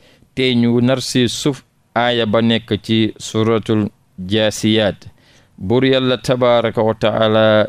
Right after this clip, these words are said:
di baaxe Yonent bi sallallahu alayhi wa sallam ne ko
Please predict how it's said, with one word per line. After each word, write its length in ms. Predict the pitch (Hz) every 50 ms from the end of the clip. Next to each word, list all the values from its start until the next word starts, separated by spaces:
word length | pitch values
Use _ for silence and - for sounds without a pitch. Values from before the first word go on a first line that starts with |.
| - -
di 280 | - 95 92 104 107 98
baaxe 360 | 92 110 110 110 101 - 110 104
Yonent 400 | 104 101 104 107 107 104 101 - 110 101 98
bi 120 | 104 104
sallallahu 1080 | 98 - - - 107 104 104 104 101 104 101 101 101 101 101 101 101 98 - 104 104 98
alayhi 400 | 90 90 92 95 98 98 92 101
wa 140 | 98 92 90
sallam 360 | - - 107 113 117 131 143 151 - _ _ - - - _ _ -
ne 180 | - 104 110 104
ko 520 | - - 110 101 101 101 101 98 98 -